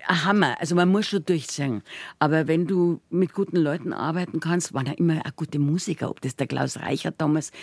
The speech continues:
mit der Gruppe war, es waren immer tolle Musiker dabei. Und dann jetzt Richard Oehmann mit seinem, der Richie Oehmann mit seinem Kollegen, der schreibt ja also toll. Und dann sind's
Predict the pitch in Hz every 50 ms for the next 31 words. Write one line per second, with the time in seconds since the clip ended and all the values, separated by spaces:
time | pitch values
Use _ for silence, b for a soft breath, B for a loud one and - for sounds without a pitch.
0 | B B B B 156 160 - 151 135 - 131 151 156 - 160 160 - 135 135 139
1 | 147 139 - 139 139 147 - - 180 185 208 - - - 180 180 185 190 190 -
2 | - 180 - - - 127 127 - - - - - - - - B B B B B
3 | B B B B 143 147 151 - 147 147 147 143 131 - - 147 123 165 160 -
4 | - 143 - - - 147 147 160 170 170 170 175 175 165 156 - - 147 139 135
5 | 131 147 139 131 156 - - 139 - 147 156 170 175 175 170 B B B B B
6 | B B 156 156 - - 151 143 151 151 - - 156 147 160 170 156 175 175 139
7 | 139 139 - - 127 143 156 - - 147 - 143 147 160 156 - 156 170 175 165
8 | B B B B B B B B - 170 - - 147 151 151 - 175 180 170 -